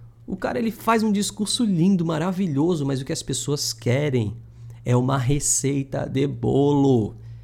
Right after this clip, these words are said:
Elas querem uma receita de bolo pra seguir o passo a passo e criar o bolo delas. E, na verdade, o que a gente vê muito por aí é as pessoas, né, se inspirando,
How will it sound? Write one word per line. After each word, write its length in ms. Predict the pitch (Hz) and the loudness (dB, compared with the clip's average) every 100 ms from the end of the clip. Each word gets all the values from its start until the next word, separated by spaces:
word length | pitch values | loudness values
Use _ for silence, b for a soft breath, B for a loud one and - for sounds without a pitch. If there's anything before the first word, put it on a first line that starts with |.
| B - | B -8
Elas 240 | 127 - | -6 -6
querem 300 | - 131 151 | 0 2 2
uma 100 | 151 | 0
receita 400 | 147 - 147 160 | -2 0 0 0
de 100 | 139 | -2
bolo 280 | 139 127 156 | 0 0 0
pra 160 | - 175 | 0 -2
seguir 640 | - 220 156 175 233 - - | -2 -4 -2 -2 -2 -6 -4
o 80 | 185 | -2
passo 320 | 185 175 - | -2 -2 -4
a 60 | - | -4
passo 400 | - 143 165 214 | 0 0 -2 -4
e 40 | |
criar 360 | - 240 180 190 | -2 0 2 2
o 80 | |
bolo 280 | 196 170 233 | 0 0 0
delas. 600 | 185 135 180 160 120 - b b - | -2 -4 -2 -2 -4 -8 b b -2
E, 80 | 147 | 0
na 100 | 156 | 2
verdade, 360 | 170 151 185 | 2 0 -2
o 40 | - | -2
que 60 | |
a 20 | |
gente 240 | 175 180 185 | -2 -2 -2
vê 180 | 135 180 | 0 2
muito 360 | 165 160 226 | 2 0 -2
por 160 | - 185 | -2 0
aí 280 | 143 165 202 B B | 0 -2 -6 B B
é 80 | 143 | -4
as 80 | 165 | -2
pessoas, 560 | 160 - 160 185 - b b b b - | -4 -2 -2 -2 -6 b b b b -4
né, 260 | 120 151 | -2 0
se 220 | - - 185 | -2 0 0
inspirando, 760 | 185 - 139 151 202 208 | -2 -2 0 0 0 -2